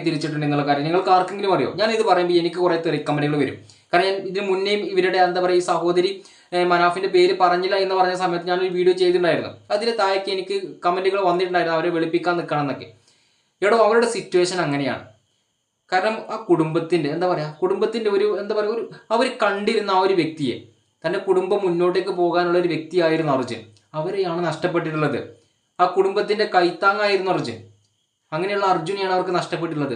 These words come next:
ആ സമയത്തൊക്കെ ഇങ്ങനെ വന്നിട്ട് നിങ്ങൾ വിമർശിക്കുമെന്ന് പറയുമ്പോൾ ഞാൻ ഏതായാലും ഇവിടെ ആരെയും കുറ്റം പറയാൻ നിൽക്കുന്നില്ല. ഈ ഒരു വിഷയം ഇവിടെ അവസാനിപ്പിക്കുകയാണെങ്കിൽ ഏറ്റവും നല്ലത് എന്ന് മാത്രമേ എനിക്ക് പറയാൻ പറ്റുകയുള്ളൂ. അല്ലാത്ത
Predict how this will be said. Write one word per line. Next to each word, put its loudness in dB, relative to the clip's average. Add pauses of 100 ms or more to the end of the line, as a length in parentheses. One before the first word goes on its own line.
ആ -8 (120)
സമയത്തൊക്കെ -6
ഇങ്ങനെ -2
വന്നിട്ട് -2
നിങ്ങൾ 0
വിമർശിക്കുമെന്ന് 0
പറയുമ്പോൾ 2 (840)
ഞാൻ 4 (100)
ഏതായാലും 2
ഇവിടെ 4 (100)
ആരെയും 2
കുറ്റം 0
പറയാൻ 2
നിൽക്കുന്നില്ല. -2 (220)
ഈ 4
ഒരു 6 (220)
വിഷയം -2
ഇവിടെ 0
അവസാനിപ്പിക്കുകയാണെങ്കിൽ -2 (460)
ഏറ്റവും -2
നല്ലത് 0
എന്ന് -2
മാത്രമേ -2
എനിക്ക് -4
പറയാൻ -2 (140)
പറ്റുകയുള്ളൂ. 2 (420)
അല്ലാത്ത 2